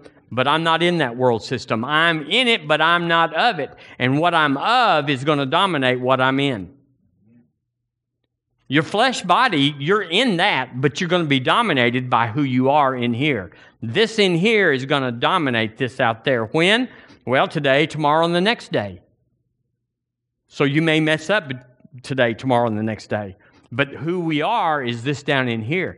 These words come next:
This man, this man that we are has never sinned. We are sealed by the Holy Ghost. And sin has never touched the born-again, regenerated man, has never touched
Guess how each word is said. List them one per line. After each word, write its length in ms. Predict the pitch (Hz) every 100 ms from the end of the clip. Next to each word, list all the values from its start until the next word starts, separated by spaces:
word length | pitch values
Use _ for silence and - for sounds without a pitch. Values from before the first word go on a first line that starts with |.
| - - -
This 260 | 127 196 -
man, 420 | 160 156 139 143
this 180 | 170 -
man 260 | 175 160 139
that 120 | 123
we 120 | 139
are 200 | 156 156
has 260 | 127 104 104
never 800 | 110 123 131 131 131 139 - _
sinned. 760 | - - - 135 113 95 85 - _ _ _ _ _ _ -
We 220 | 123 135
are 140 | 117 101
sealed 880 | - - - 170 147 117 92 92
by 160 | 98 110
the 100 | 104
Holy 320 | - 127 117
Ghost. 500 | 101 101 85 - - _ _ - - -
And 160 | 110
sin 340 | - 170 170 139
has 180 | 107
never 440 | 131 139 170 190 208
touched 500 | - 202 139 - -
the 80 | 117
born-again, 560 | 131 139 131 135 120
regenerated 680 | 120 131 123 123 123 123 117
man, 200 | 120 107
has 240 | 113 131 123
never 380 | 147 185 226
touched 720 | 226 - 247 165 - - -